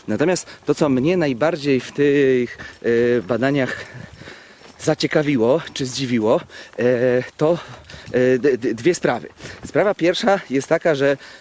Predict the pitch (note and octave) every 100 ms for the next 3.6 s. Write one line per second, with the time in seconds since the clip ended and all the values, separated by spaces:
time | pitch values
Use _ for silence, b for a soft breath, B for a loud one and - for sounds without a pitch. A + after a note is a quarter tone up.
0 | B - - G#3+ A#3 G3+ C3+ B2+ B2+ B2
1 | D3+ - A2+ A2 A2+ - C3 D3 - D3+
2 | B2 - A2+ - D#3 - B B - _
3 | - - - - _ -